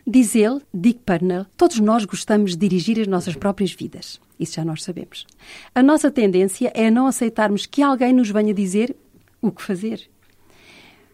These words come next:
Muitos termos têm sido usados para descrever esta tendência, diz ele,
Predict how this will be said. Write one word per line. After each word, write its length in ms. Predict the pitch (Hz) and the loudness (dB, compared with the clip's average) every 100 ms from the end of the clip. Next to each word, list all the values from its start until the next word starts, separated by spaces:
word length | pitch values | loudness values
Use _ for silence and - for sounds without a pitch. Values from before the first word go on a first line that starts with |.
| _ - | _ 4
Muitos 520 | 277 339 453 - - | 8 10 8 -2 -4
termos 540 | - 220 185 185 185 | 2 4 4 2 0
têm 240 | - 220 208 | 0 0 0
sido 240 | - 202 | 0 -2
usados 340 | 190 202 202 - | -2 -2 -2 -4
para 220 | 202 190 | -4 -4
descrever 440 | - - 175 185 | -4 -6 -2 0
esta 220 | 180 170 | 0 -2
tendência, 580 | 175 220 202 - - 160 | 0 0 0 -4 -6 -8
diz 200 | 180 190 | -6 -6
ele, 180 | 170 165 | -4 -8